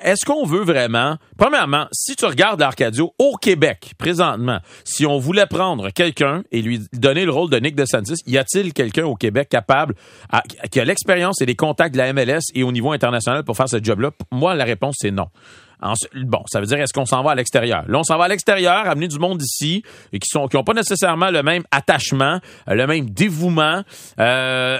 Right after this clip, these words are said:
euh, est-ce que ça va fonctionner ? On le sait pas. Pendant combien de temps ils vont rester ? Et peut-être qu'au bout de deux, trois ans, ils vont quitter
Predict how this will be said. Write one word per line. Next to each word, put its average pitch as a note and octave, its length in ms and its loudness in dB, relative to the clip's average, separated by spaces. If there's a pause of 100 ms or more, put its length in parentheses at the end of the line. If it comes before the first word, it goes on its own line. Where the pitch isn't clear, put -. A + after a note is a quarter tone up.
euh, B2 380 0
est-ce - 140 0
que F#3 100 2
ça F#3+ 140 2
va G3 100 2
fonctionner ? F3+ 640 0
On F#3+ 140 2
le F#3 60 0
sait D3 220 0
pas. D#3+ 340 2
Pendant F3 240 4
combien A3 280 -2
de E3 40 -2
temps - 120 4
ils A3 120 0
vont E3+ 120 2
rester ? D#3 520 0
Et C3 60 2
peut-être C#3+ 340 0
qu'au C#3 200 -2
bout C#3 100 -4
de C3 80 -6
deux, C#3+ 180 0
trois C3 320 0
ans, D#3 60 0
ils B2+ 140 -4
vont B2 120 -2
quitter C#3+ 380 -2